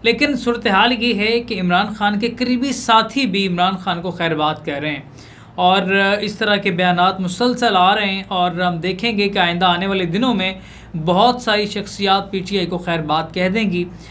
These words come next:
और हमने देखा कि जयप्रकाश जब तहरीक इंसाफ को छोड़ने का ऐलान कर रहे थे तो उनकी आंखों में नमी भी थी, जिसने कई सवालिया निशान खड़े कर दिए हैं। तो मैं सबसे पहले आपको बताऊं कि और भी एक बहुत बड़ा नाम,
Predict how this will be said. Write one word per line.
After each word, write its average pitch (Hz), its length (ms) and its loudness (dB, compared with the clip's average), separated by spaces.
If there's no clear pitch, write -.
और 185 380 0
हमने 196 360 2
देखा 214 260 0
कि 240 120 -2
जयप्रकाश 214 800 0
जब 226 220 -4
तहरीक 190 240 -4
इंसाफ 196 340 -2
को 208 120 -6
छोड़ने 202 380 -4
का 226 120 -2
ऐलान 214 340 2
कर 233 140 -2
रहे 196 180 -2
थे 202 140 -8
तो 202 140 -8
उनकी 190 180 -4
आंखों 185 260 -2
में 160 280 -4
नमी 190 160 -2
भी 165 80 -2
थी, 156 280 -6
जिसने 214 320 -2
कई 214 300 0
सवालिया 180 520 0
निशान 170 500 0
खड़े 165 220 -2
कर 165 180 -4
दिए 160 260 -4
हैं। - 180 -12
तो 254 60 2
मैं 262 340 2
सबसे 247 320 -2
पहले 226 240 0
आपको 214 240 -2
बताऊं 196 360 0
कि 208 280 -2
और 208 240 2
भी 190 180 -2
एक 196 340 -2
बहुत 208 520 0
बड़ा 185 380 2
नाम, 139 260 -4